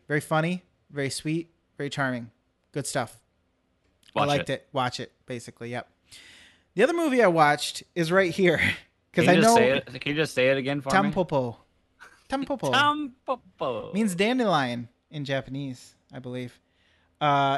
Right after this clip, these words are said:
Speaker 1: this is a film that was given to me by, well, was bar-, was lent to me. I am borrowing it. It wasn't a gift. Uh, from our film connoisseur, Mike
Speaker 2: How
Speaker 1: McDonald.
Speaker 2: did I know?
Speaker 1: Of course you
Speaker 2: <laughs>
Speaker 1: did. Of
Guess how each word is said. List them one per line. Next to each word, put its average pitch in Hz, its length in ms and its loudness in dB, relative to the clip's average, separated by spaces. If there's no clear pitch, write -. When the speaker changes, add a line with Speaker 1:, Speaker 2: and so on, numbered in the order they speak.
Speaker 1:
this 208 220 -4
is 285 140 -4
a 262 40 -2
film 196 260 2
that 180 100 -2
was 156 100 -6
given 170 300 0
to 139 100 -6
me 139 280 -2
by, 135 400 0
well, 127 320 -2
was 135 360 -4
bar-, 151 420 2
was 135 380 -6
lent 156 360 -2
to 135 100 -10
me. 123 380 -6
I 135 140 -4
am 139 140 -2
borrowing 127 320 -2
it. 127 100 -4
It 131 100 -10
wasn't 139 260 -4
a - 20 -4
gift. 127 320 -6
Uh, 131 280 0
from 135 580 -2
our 135 340 2
film 175 320 0
connoisseur, 143 880 -2
Mike 135 220 -4
Speaker 2:
How 151 260 4
Speaker 1:
McDonald. 175 480 4
Speaker 2:
did 165 80 4
I 165 140 0
know? 147 300 0
Speaker 1:
Of 127 80 -2
course 311 260 2
you 185 60 -2
Speaker 2:
<laughs> - 0 -
Speaker 1:
did. 135 260 -2
Of - 80 -16